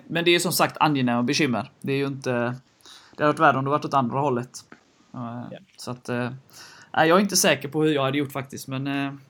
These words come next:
Speaker 1: ja, vi får se. Vi får se.
Speaker 2: Det som är så bra att Per kan gå in i stort sett överallt på planen.
Speaker 1: Ja, och
Speaker 2: Och
Speaker 1: han
Speaker 2: gör
Speaker 1: lev-,
Speaker 2: det väl.
Speaker 1: ja, han levererar var han än spelar i stort sett.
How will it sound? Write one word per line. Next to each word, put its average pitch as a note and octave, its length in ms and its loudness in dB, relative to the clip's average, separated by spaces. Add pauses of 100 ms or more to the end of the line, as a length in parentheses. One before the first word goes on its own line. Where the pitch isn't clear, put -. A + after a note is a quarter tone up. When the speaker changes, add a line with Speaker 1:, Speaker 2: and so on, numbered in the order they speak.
Speaker 1:
ja, D#3 220 -6 (440)
vi D3 120 -6
får G3 100 -4
se. F3+ 240 -2 (500)
Vi - 60 -20
får D#3+ 120 -12
se. D#3+ 200 -6 (1200)
Speaker 2:
Det A#2 120 2
som B2 140 -4
är A#2+ 140 0
så A#2 120 -2
bra A2+ 280 10
att A#2+ 140 0
Per G#2+ 300 10
kan D3 160 6
gå D3+ 100 8
in A2 480 4 (120)
i - 60 -6
stort B2+ 220 0
sett A2 120 -4
överallt G#2+ 760 8
på A#2+ 80 -6
planen. G#2+ 360 2 (540)
Speaker 1:
Ja, C#3+ 120 -14
och - 180 -6
Speaker 2:
Och C#3 60 6
Speaker 1:
han C3+ 100 10
Speaker 2:
gör A#2+ 100 12
Speaker 1:
lev-, A2+ 80 12
Speaker 2:
det A2+ 80 4
väl. A2+ 120 -2 (840)
Speaker 1:
ja, C#3+ 180 0
han D3+ 120 -2
levererar C3+ 500 -2
var C#3 180 -4
han C3 120 -4
än B2+ 100 -4
spelar A2+ 380 -6
i B2 40 -8
stort C#3 220 -10
sett. C3 260 -10